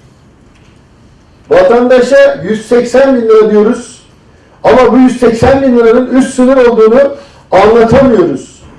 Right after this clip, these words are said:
Yüz yirmi bin lira ödeyen de olabilir deniyor. Şimdi daire fiyatlarından bahsediyor başkan. Ben bilmiyorum.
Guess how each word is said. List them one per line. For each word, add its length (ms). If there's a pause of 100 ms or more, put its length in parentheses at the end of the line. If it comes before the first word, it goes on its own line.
(1160)
Yüz 240
yirmi 320
bin 80
lira 120
ödeyen 480
de 140
olabilir 460
deniyor. 360 (1500)
Şimdi 200
daire 300
fiyatlarından 680
bahsediyor 540
başkan. 380 (1400)
Ben 200
bilmiyorum. 420